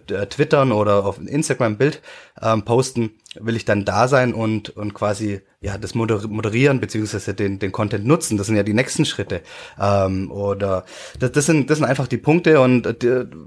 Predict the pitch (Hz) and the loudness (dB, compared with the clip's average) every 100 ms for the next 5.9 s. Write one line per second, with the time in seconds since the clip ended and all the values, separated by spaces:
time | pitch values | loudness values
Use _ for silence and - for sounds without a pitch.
0 | 76 82 120 120 127 120 101 - 160 - | -20 -14 -4 -2 0 0 0 0 -2 0
1 | 131 117 139 - - 110 113 110 98 104 | 2 4 2 -2 -2 0 0 -2 0 0
2 | 135 - 120 127 120 - - - - 98 | 0 -2 0 0 -2 -8 -18 -12 -8 -6
3 | 104 104 90 104 - 110 92 90 95 98 | -4 -6 -2 0 2 2 0 -2 -2 -2
4 | 98 - 92 90 87 _ _ _ _ _ | -2 -4 -4 -4 -6 _ _ _ _ _
5 | _ _ _ _ _ - - 101 | _ _ _ _ _ -20 -12 -10